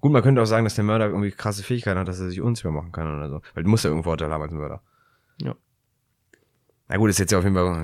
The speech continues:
Speaker 1: rumgespinnt,
Speaker 2: Ja, das ist
Speaker 1: aber
Speaker 2: ja, das wollte
Speaker 1: ist auf
Speaker 2: gerade
Speaker 1: jeden
Speaker 2: sagen,
Speaker 1: Fall,
Speaker 2: das
Speaker 1: ist auf jeden
Speaker 2: führt
Speaker 1: Fall.
Speaker 2: jetzt
Speaker 1: Ich hab's ja,
Speaker 2: irgendwie
Speaker 1: wie gesagt, ich hab das, ich hab ja noch nicht mal selber irgendwas davon gespielt.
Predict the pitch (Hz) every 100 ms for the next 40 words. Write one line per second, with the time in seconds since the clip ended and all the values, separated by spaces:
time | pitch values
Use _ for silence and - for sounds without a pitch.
0 | 78 - 104 101 - 90 80 87 139 127
1 | 127 123 123 127 127 139 127 156 147 135
2 | 131 120 117 139 123 123 120 143 131 131
3 | 156 117 143 127 - 123 143 135 123 131
4 | 127 113 120 107 113 107 101 95 - 107
5 | 71